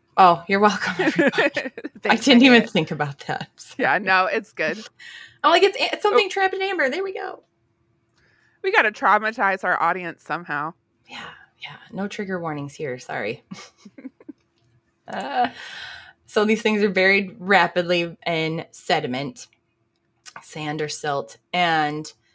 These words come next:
Speaker 1: whatever. So that protects them from, like, the oxygen, predators, all that jazz.
Speaker 2: Right.
Speaker 1: And it also compresses because heavy sediment
Speaker 2: Yeah.
Speaker 1: on top,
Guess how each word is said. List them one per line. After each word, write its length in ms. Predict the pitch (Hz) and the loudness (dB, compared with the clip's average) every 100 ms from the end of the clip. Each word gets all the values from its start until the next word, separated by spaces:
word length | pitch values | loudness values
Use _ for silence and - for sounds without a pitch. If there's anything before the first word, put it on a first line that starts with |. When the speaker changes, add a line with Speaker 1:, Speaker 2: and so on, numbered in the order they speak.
| _ _ _ _ _ _ _ _ _ _ _ - | _ _ _ _ _ _ _ _ _ _ _ -6
Speaker 1:
whatever. 760 | 185 - - 202 208 226 220 - _ - | -6 -6 -6 -4 0 0 -2 -8 _ -12
So 180 | - 220 | -4 -2
that 300 | 214 208 - _ | 0 -2 -4 _
protects 360 | - 208 220 190 | -10 -6 -6 -6
them 140 | 190 | -8
from, 180 | 180 180 | -6 -6
like, 220 | 160 147 | -6 -8
the 80 | - - | -8 -6
oxygen, 520 | 277 277 220 214 214 | -6 -6 -10 -8 -6
predators, 520 | 247 233 214 190 190 | -4 -4 -2 -4 -4
all 160 | 190 190 | -4 -2
that 200 | 180 - | -4 -8
jazz. 460 | 160 147 143 - - _ _ _ 196 | -6 -4 -6 -10 -20 _ _ _ -20
Speaker 2:
Right. 140 | 170 214 | -8 -2
Speaker 1:
And 160 | 202 | 0
it 100 | 196 | 2
also 640 | 208 226 220 214 190 180 - | 2 2 0 0 0 0 -8
compresses 720 | - 175 - 170 156 135 135 | -14 -14 -8 -8 -8 -12 -14
because 580 | - 139 - 135 - _ _ _ _ _ _ _ _ | -16 -20 -14 -14 -14 _ _ _ _ _ _ _ _
heavy 480 | - 151 139 - - _ _ _ _ _ _ | -16 -16 -16 -20 -20 _ _ _ _ _ _
sediment 440 | - - - 247 202 | -16 -14 -10 -10 -12
Speaker 2:
Yeah. 80 | - | -16
Speaker 1:
on 120 | 131 | -16
top, 320 | - 139 117 | -12 -12 -14